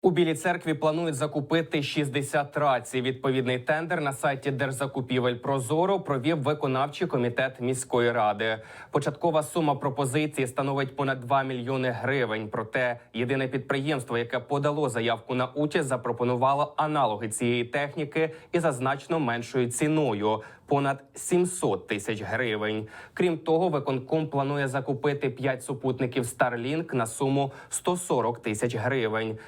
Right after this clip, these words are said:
Значно дорожче, зокрема у сто п'ятдесят тисяч гривень,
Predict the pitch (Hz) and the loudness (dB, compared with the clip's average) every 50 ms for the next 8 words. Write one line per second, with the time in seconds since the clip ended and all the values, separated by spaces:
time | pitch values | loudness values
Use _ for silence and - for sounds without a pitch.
0 | - - - 120 131 147 139 - - 139 135 131 135 151 160 165 156 135 113 104 | -10 -4 0 2 2 2 0 -2 -4 -4 -4 0 2 2 2 2 2 2 0 -2
1 | - - - 151 147 147 135 110 110 113 110 - 127 120 127 123 127 - 139 131 | -2 -2 -2 -2 -2 -2 -4 -6 -6 -4 -2 -2 0 0 0 0 0 -2 -4 -6
2 | - - 139 120 - 131 123 131 123 - 135 107 98 - - 104 101 - 113 110 | -4 -2 -2 -2 0 0 -2 -2 -2 0 0 -2 -2 -4 -6 -8 -6 -6 -6 -2
3 | 110 123 135 151 170 175 190 190 185 | -2 0 0 0 0 0 0 0 -2